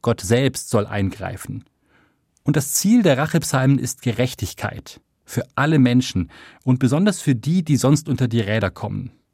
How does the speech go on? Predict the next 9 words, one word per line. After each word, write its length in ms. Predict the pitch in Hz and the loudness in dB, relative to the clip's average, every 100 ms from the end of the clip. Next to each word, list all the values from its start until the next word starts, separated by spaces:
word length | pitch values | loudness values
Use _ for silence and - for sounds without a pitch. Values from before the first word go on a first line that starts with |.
| _ _ _ - - - | _ _ _ -20 -10 -2
Deshalb 320 | 220 262 247 | 0 0 2
finde 260 | 226 202 175 | 4 4 4
ich, 240 | 175 - _ _ _ _ | 0 -4 _ _ _ _
sogar 460 | - 139 131 135 165 | -4 -2 0 0 2
die 140 | 151 | 2
Rachepsalmen 720 | 117 117 - 110 - 104 98 | 2 2 0 -2 0 2 2
darf 260 | 92 98 - | 2 -2 0
man 160 | 92 85 | -2 -2
beten. 440 | 95 - 101 | -6 -10 -10